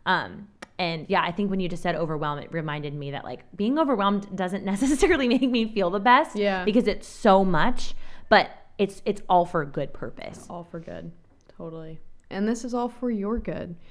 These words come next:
Speaker 2: The reason I kinda laid down on some things is because I feel it.
Speaker 1: Yeah.
Speaker 2: And you felt it.
Speaker 1: Yeah.
Speaker 2: And you feel it, you know?
Speaker 1: Yeah.
Speaker 2: So, eh, yeah,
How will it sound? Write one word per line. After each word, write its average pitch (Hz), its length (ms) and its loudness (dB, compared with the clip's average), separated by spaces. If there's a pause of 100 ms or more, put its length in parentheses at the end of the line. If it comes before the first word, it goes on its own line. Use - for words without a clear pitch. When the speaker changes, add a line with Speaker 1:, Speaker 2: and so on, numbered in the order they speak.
(200)
Speaker 2:
The 208 100 -4
reason 214 360 2
I 214 100 2
kinda 214 240 0
laid 196 340 0
down 190 360 0
on 202 160 2
some 208 260 0
things 208 320 0
is 202 140 -6
because 185 360 -2 (140)
I 180 220 -2
feel 185 340 -4
it. - 180 -10 (180)
Speaker 1:
Yeah. 185 240 -4 (100)
Speaker 2:
And 180 160 0
you 202 180 2
felt 180 420 -6
it. - 200 -8
Speaker 1:
Yeah. 190 280 0 (360)
Speaker 2:
And 185 360 -2
you 175 380 0
feel 131 300 -2
it, - 320 -2
you 196 160 2
know? 170 240 -2 (260)
Speaker 1:
Yeah. 190 160 -4
Speaker 2:
So, 180 460 2 (460)
eh, - 40 -12 (460)
yeah, 202 260 -4